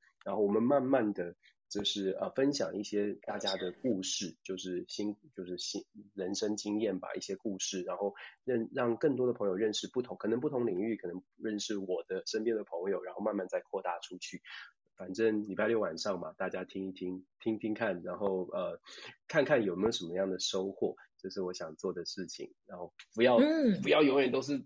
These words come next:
Speaker 1: 听我讲政治，还可以听我讲别的事情哦。对，非常感谢今天小麦的加入，然后希望接下来你的一切的发展都很顺利，然后也，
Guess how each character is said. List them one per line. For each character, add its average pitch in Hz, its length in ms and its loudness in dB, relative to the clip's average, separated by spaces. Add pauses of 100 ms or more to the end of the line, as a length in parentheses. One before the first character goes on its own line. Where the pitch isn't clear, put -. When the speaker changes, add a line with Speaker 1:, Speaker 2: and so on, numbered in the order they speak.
(280)
Speaker 1:
听 123 160 0
我 113 120 4
讲 95 200 0
政 104 240 4
治， 98 220 -6
还 92 140 -2
可 110 120 0
以 101 60 4
听 110 180 2
我 98 80 2
讲 85 220 -4
别 87 140 -6
的 95 100 -2
事 104 220 -2
情 - 200 -8
哦。 110 140 -8 (480)
对， - 140 -4 (260)
非 180 100 6
常 185 140 10
感 120 220 2
谢 151 180 2
今 143 160 0
天 147 100 2
小 113 180 -2
麦 123 180 2
的 110 120 2
加 113 280 0
入， 117 340 2
然 101 180 -4
后 107 160 -2
希 123 200 -2
望 117 320 4
接 117 180 0
下 113 180 2
来 95 200 2
你 92 80 -2
的 90 180 -6
一 - 80 -12
切 113 160 -6
的 104 140 0
发 107 160 -4
展 95 180 -2
都 104 100 -2
很 87 160 -10
顺 101 320 0
利， 104 220 -2 (100)
然 90 120 -4
后 95 120 -6
也， 104 220 -2